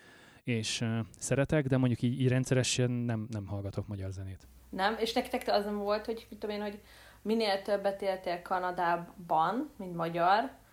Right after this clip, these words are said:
Speaker 2: annál inkább kezdtek el érdekelni magyar zenék?
Speaker 1: Ez az elmúlt hat évben nem történt meg, és nem tartom valószínűleg, hogy ilyen meg fog történni a következő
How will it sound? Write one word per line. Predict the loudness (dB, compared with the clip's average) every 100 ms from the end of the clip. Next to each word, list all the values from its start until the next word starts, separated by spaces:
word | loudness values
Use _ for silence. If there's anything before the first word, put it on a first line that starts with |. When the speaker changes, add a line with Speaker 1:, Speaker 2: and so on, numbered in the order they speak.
| -20 -6
Speaker 2:
annál | -2 0 0
inkább | -2 -4 -4 -4
kezdtek | -2 -4 -2 -8 -4
el | -2 -2
érdekelni | -6 -6 -4 -4
magyar | -6 -6 -2 -2 0
zenék? | -2 -4 -6 -12 -16 -18 0
Speaker 1:
Ez | 4
az | 6
elmúlt | 6 6 4 4
hat | 0 2
évben | 2 2 0
nem | -2 0
történt | 0 2 0 0
meg, | 0
és | -2 -2
nem | -4
tartom | -2 -4 -4
valószínűleg, | -4 -4 -2 -2 -2 -2
hogy | -2
ilyen | -2 -2
meg | -4
fog | -6 -4
történni | -4 -4 -4
a | -2
következő | -2 -2 0 0 2 2